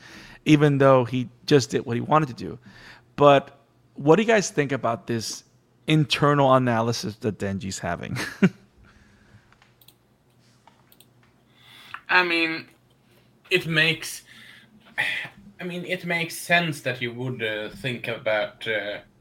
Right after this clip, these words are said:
Speaker 2: yeah, when you have, uh, have found a goal, uh, what, uh, else do you have to do, kind of deal? Because, uh, we always, it's sort of like a goal. A,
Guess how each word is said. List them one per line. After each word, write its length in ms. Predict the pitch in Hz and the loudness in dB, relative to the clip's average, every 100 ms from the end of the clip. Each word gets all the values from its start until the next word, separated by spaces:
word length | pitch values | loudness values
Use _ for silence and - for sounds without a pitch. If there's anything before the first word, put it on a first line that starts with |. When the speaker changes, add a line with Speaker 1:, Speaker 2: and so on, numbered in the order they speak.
| _ _ _ _ - _ _ | _ _ _ _ -20 _ _
Speaker 2:
yeah, 380 | 139 120 95 - - _ _ _ | -2 0 -2 -10 -20 _ _ _
when 160 | 160 160 | -2 2
you 120 | 143 | 2
have, 320 | 147 147 117 | 2 0 -2
uh, 320 | 123 113 117 113 104 - _ _ _ _ _ _ - | -2 -2 -2 -6 -12 -14 _ _ _ _ _ _ -8
have 180 | 160 | -8
found 340 | - 156 170 143 | -4 -2 -2 -4
a 60 | |
goal, 640 | 117 123 123 107 98 101 98 131 | -6 -4 -4 -4 -10 -14 -14 -8
uh, 380 | 127 117 107 - _ _ _ _ - | -4 -4 -6 -10 _ _ _ _ -12
what, 200 | 131 127 | -10 -4
uh, 40 | |
else 580 | 143 139 135 139 131 - | 2 4 4 2 0 -4
do 120 | 131 | -4
you 100 | 120 | -4
have 180 | 117 113 | -2 -6
to 140 | - | -8
do, 300 | 139 139 90 87 - | -6 -4 -6 -12 -12
kind 160 | 95 | -10
of 140 | 92 90 | -10 -10
deal? 320 | 92 92 98 _ _ _ _ _ _ | -14 -14 -20 _ _ _ _ _ _
Because, 540 | 131 - 113 107 - | -14 -8 -6 -8 -8
uh, 540 | 120 113 107 107 107 107 | -4 -2 -4 -6 -8 -8
we 260 | 117 117 113 | -6 -4 -2
always, 520 | 113 113 110 107 135 127 _ - - _ | -4 -6 -6 -10 -10 -14 _ -20 -20 _
it's 120 | - | -4
sort 140 | 185 170 | -2 0
of 100 | 160 | 2
like 260 | 139 123 | 0 0
a 180 | 131 147 | -6 -4
goal. 600 | 156 160 151 123 113 110 - _ _ _ _ _ _ _ _ _ _ - | 0 2 2 0 -4 -10 -14 _ _ _ _ _ _ _ _ _ _ -6
A, 320 | 139 - 131 | -6 -6 -16